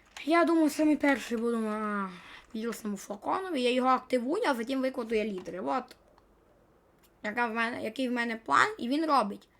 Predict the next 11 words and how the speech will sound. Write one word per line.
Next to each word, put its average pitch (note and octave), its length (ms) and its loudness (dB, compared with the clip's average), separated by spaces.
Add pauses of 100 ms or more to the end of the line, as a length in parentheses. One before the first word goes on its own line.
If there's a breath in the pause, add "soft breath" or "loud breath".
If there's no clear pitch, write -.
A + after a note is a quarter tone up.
(800 loud breath)
Дивіться, D4 400 2
ви C#4+ 200 2 (100)
повинні C4+ 380 0
наблюдати, A#3 680 4
як B3+ 300 4
же A#3+ 80 -2
я A3 180 0
це A3 120 -8
все G#3+ 260 -2
буду G#3 460 -4
робити. F#3+ 340 -8